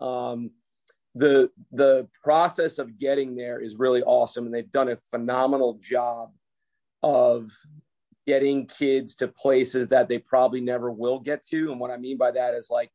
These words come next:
this week they're, they're gonna be in, um, they're gonna be in Colorado. They're gonna be having the, the regional at the University of Colorado. Um, they've been to the Indianapolis Colts practice facility, the, the San Francisco forty-niners,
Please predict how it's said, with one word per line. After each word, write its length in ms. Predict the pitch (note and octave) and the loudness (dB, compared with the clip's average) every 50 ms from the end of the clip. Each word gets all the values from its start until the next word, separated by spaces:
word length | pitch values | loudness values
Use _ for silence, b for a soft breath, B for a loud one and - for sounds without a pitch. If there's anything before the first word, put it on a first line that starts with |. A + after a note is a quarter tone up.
| _ _ _ _ _ _ | _ _ _ _ _ _
this 220 | - D3 - - | -4 -4 -4 -2
week 220 | - C#3 C#3+ - - | -2 -4 -4 -2 -2
they're, 200 | D3+ C#3 B2+ - - | -4 -4 -4 -6 -6
they're 160 | B2 C#3+ C#3 | -4 -4 -2
gonna 160 | C3 C#3+ C3+ | -2 -4 -6
be 180 | C3 C3 C3 C3 | -6 -6 -6 -6
in, 200 | B2+ B2 A#2 A2+ _ _ _ - B2+ B2+ | -8 -8 -10 -14 _ _ _ -8 -6 -4
um, 520 | B2+ A#2+ A#2+ A#2+ A#2+ A#2 A#2 A#2 A2+ - _ _ _ _ _ _ _ - | -4 -2 -2 -4 -4 -6 -6 -8 -12 -12 _ _ _ _ _ _ _ -6
they're 120 | A#2+ C3+ | -4 -2
gonna 140 | C3 C3+ C3+ | -2 0 -2
be 220 | B2 B2+ C3 B2+ B2+ | -2 -2 -2 -2 -2
in 80 | B2 | -2
Colorado. 640 | - - C#3 C3 B2+ B2+ B2 B2+ C3+ C#3 C#3 C3+ B2+ | -2 2 4 4 6 6 6 4 4 4 4 2 0
They're 160 | A#2 B2+ C3 B2+ | -4 -4 -8 -10
gonna 140 | C3 C3 | -10 -10
be 140 | A#2 B2+ B2 | -10 -8 -4
having 240 | C3 C3 B2+ A#2+ B2 | -2 -2 -4 -4 -6
the, 80 | A#2+ - _ | -14 -14 _
the 100 | B2 B2 | -10 -8
regional 400 | A#2+ C3+ C3+ A2+ B2+ C3+ C3 B2 | -8 -6 -6 -4 -2 0 0 0
at 40 | A2 | -2
the 60 | A2+ B2+ | -2 -4
University 420 | B2+ A#2+ A#2+ B2 B2 - A2+ A#2 | -6 -4 -4 -4 -4 -4 -6 -6
of 60 | A#2 | -2
Colorado. 500 | - A#2 A#2 A#2 A2+ A2+ A2 A2 - - - _ _ _ _ _ _ _ _ _ _ _ _ _ _ _ - | 0 0 0 0 0 -2 -2 -4 -4 -6 -8 _ _ _ _ _ _ _ _ _ _ _ _ _ _ _ -2
Um, 300 | C3+ C3+ C3 C3 B2+ B2 | 0 2 2 2 2 0
they've 180 | B2 C3 B2+ A2+ | -2 -4 -4 -2
been 220 | - C#3+ C3+ B2+ A#2+ | -2 -4 -4 -4 -4
to 120 | C3 C3 | -6 -4
the 80 | B2+ - | -4 -4
Indianapolis 680 | C3 C3 C3+ C3 B2+ C3 C3 C3 - - B2+ B2 A#2+ | -4 -4 -4 -4 -4 -4 -4 -6 -4 -4 -6 -6 -6
Colts 640 | - _ - - C3+ C3 B2 A#2+ - - - - - _ _ _ _ _ _ _ _ | -8 _ -2 0 2 2 2 0 -4 -10 -20 -20 -20 _ _ _ _ _ _ _ _
practice 380 | - D3 C#3+ C3+ - C3 A#2+ G#2 | -4 -4 -4 -4 -4 -8 -12 -14
facility, 460 | B2 - - A#2+ A#2+ A#2 A2+ A2+ A2+ | -14 -14 -8 -8 -6 -6 -6 -8 -6
the, 220 | G2 A#2 - - - | -4 -4 -4 -2 2
the 180 | - B2+ A#2+ A2 | 2 2 2 2
San 200 | - - C#3+ C3+ | 0 -2 -2 0
Francisco 380 | C3 B2 B2 G#2+ - - B2+ | 0 0 -2 -4 -2 -2 -4
forty-niners, 1000 | B2 - C3 B2+ B2 B2 B2 B2 C3 C3+ C3 B2+ B2+ B2 A#2 A2+ - - - | -2 0 0 0 0 0 0 0 2 2 2 2 0 -2 -2 -4 -8 -14 -20